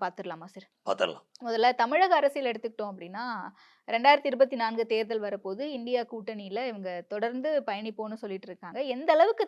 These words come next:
Speaker 1: தமிழ்நாட்டுக்கு, அ, நாற்பதுக்கு நாற்பது வெல்றதுக்கான வாய்ப்புகள் இருக்கு?
Speaker 2: தமிழ்நாட்டு அரசியல்ல வந்து ஆளும் கட்சிக்கு, கட்சிக்கு வந்து பலம் அசைக்க முடியாமல் இருக்கிறது. ஆனால் அதை நிர்வகிக்கும் அந்த நிர்வாகிகளின் கிரக நிலைகள்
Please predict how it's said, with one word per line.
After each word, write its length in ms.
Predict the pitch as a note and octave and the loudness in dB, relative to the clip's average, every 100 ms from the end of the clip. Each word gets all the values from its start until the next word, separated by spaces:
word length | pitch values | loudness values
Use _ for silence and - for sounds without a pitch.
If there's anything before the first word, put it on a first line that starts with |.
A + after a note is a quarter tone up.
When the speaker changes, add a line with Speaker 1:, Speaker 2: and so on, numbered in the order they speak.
| C#4 | 0
Speaker 1:
தமிழ்நாட்டுக்கு, 640 | C4+ D4+ C#4 A3+ A3 D4+ A#4 A4+ - - - | 0 2 0 0 -6 -2 0 -2 -8 -18 -4
அ, 120 | G#3+ | 0
நாற்பதுக்கு 580 | A#3 C#4+ G#4+ G4+ E4 D4+ | 4 6 6 2 0 0
நாற்பது 420 | B3 A#3+ B3 A#3+ A3 | 0 0 0 0 0
வெல்றதுக்கான 520 | G#3+ G#3+ G3 F#3+ D4 | 0 -2 -4 -4 -2
வாய்ப்புகள் 420 | A3 G#3 A3 G3+ | -2 -2 -8 -12
இருக்கு? 280 | F#3 F#3 - - - | -12 -16 -18 -20 -2
Speaker 2:
தமிழ்நாட்டு 460 | C3 F3 G#3+ A3 F#3+ | 0 6 10 12 12
அரசியல்ல 540 | F3+ F3+ G3+ F#3+ F3+ | 12 8 6 8 6
வந்து 280 | D#3+ D#3+ E3+ A#2+ C#3 E3 _ _ _ _ _ | 4 0 -2 -2 -6 -14 _ _ _ _ _
ஆளும் 480 | - C3+ G3 A3 G3 | 0 10 12 10 8
கட்சிக்கு, 600 | - E3+ - G3 G#3 G3 | 6 6 4 -2 -2 0
கட்சிக்கு 560 | - E3+ F3 B3+ - A3+ | 8 8 8 -2 0 2
வந்து 480 | G3 F#3+ G3+ E3+ A#2+ | 2 6 6 6 4
பலம் 280 | G#2+ E3+ F3 | 8 8 8
அசைக்க 400 | C#3 C#3+ F3 F3 | 4 2 -2 -2
முடியாமல் 480 | D3+ D3+ E3 E3 D#3+ | -2 6 8 8 4
இருக்கிறது. 560 | C#3 C3+ B2+ G2+ - _ _ - | 0 -4 -6 -8 -12 _ _ 4
ஆனால் 400 | F3 F3+ B2+ C3+ _ _ _ _ - | 8 8 6 2 _ _ _ _ 2
அதை 240 | C#3+ C#3+ | 4 4
நிர்வகிக்கும் 880 | B2+ F3+ B3+ B3+ A#3+ G#3+ A3 G3 C#3+ - _ _ | 2 4 6 8 8 6 0 -4 -4 -14 _ _
அந்த 200 | - C#3+ | -2 0
நிர்வாகிகளின் 800 | C#3 G3+ A#3 A#3 A#3 G#3 G3+ E3+ | 2 8 12 12 12 12 6 4
கிரக 260 | C3 D#3+ G#3 | 0 4 6
நிலைகள் 380 | G3 F3+ F3 | 6 6 6